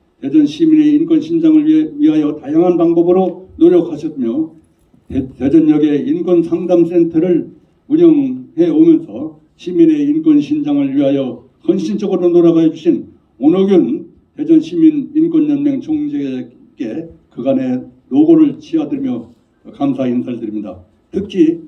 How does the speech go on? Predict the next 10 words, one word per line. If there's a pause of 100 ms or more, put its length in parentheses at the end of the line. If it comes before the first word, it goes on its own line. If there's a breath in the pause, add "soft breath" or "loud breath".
(100)
내년에는 (300)
세계인이
모이는
무예 (260)
올림피아드를 (200)
준비
중인데 (280)
성공적인 (240)
대회
개최로